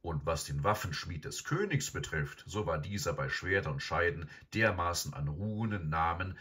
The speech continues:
und an andere Zeichen von Macht und tieferer Bedeutung gewöhnt, als dass er sich darüber nicht den Kopf zerbrochen hatte. Außerdem hielt er sie für überholt.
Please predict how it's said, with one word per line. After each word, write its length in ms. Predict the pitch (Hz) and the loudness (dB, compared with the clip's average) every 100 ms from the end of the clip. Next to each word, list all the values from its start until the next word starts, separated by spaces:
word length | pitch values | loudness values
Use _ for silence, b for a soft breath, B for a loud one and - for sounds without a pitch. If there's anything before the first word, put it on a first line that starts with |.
| B | B
und 140 | B 73 | B -6
an 100 | 65 | -4
andere 340 | 90 95 87 78 | -4 -2 -2 -2
Zeichen 400 | - 80 78 73 | 0 0 0 -4
von 160 | 71 69 | -2 2
Macht 300 | 185 - - | 2 2 -6
und 100 | 69 | -6
tieferer 320 | 95 - 73 | -6 -4 -4
Bedeutung 460 | 80 78 82 78 | -2 0 0 0
gewöhnt, 460 | 76 73 92 104 113 B B | -2 0 0 0 -2 B B
als 140 | B 139 | B -2
dass 180 | 151 135 | 0 0
er 60 | |
sich 200 | 98 101 | -2 -4
darüber 540 | 98 95 117 95 80 76 | 2 4 4 2 0 0
nicht 180 | 71 | -2
den 100 | 71 | -4
Kopf 220 | 71 - - | -4 -4 -4
zerbrochen 460 | - 80 95 101 | -6 -2 -2 -2
hatte. 260 | 98 - 143 143 B B | -2 4 2 2 B B
Außerdem 560 | 90 101 - 76 82 | 2 2 2 0 -2
hielt 240 | 76 85 - | -2 -2 -4
er 200 | 73 80 | -2 -2
sie 140 | 80 76 | -2 -4
für 140 | - | -6
überholt. 640 | 69 69 92 104 82 - | -6 -4 2 2 2 -2